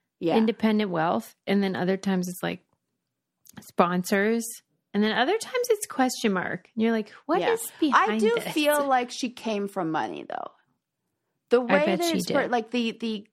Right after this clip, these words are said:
Speaker 1: the way that they portray her father in this, and he's, like, a businessman who's, like, you
Speaker 2: Right.
Speaker 1: know, putting his daughter in, like, the elite swim school. Like, it feels like there's somebody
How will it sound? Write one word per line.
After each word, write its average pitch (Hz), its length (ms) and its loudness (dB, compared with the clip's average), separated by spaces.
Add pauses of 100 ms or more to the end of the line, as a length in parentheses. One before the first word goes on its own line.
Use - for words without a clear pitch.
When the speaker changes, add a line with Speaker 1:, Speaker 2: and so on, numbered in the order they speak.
(360)
Speaker 1:
the 208 220 -6
way 220 340 0
that 240 160 -6
they 240 120 2
portray 202 500 0
her 185 120 -6
father 202 540 0
in 196 140 -2
this, 190 400 -2
and 156 180 -4
he's, 165 180 -6
like, 151 160 -4
a 117 60 -8
businessman 196 960 0
who's, 165 320 -6
like, 170 180 -6 (440)
you 185 100 -4
Speaker 2:
Right. 170 60 0
Speaker 1:
know, 101 220 -4 (140)
putting 214 240 -4
his 202 120 -6
daughter 180 420 2
in, 175 120 0
like, 165 180 -2
the 175 120 -4
elite 185 320 -4
swim 180 440 -2
school. - 340 -6
Like, 170 220 -4
it - 80 -12 (120)
feels 247 520 -2
like 170 460 -4
there's 160 560 -2 (520)
somebody 180 720 -2